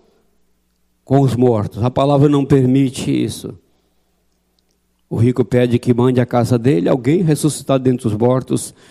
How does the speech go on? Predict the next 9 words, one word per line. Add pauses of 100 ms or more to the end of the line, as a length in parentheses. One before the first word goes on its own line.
(160)
ou
alguém
que
está
dentre
os
mortos
possa
voltar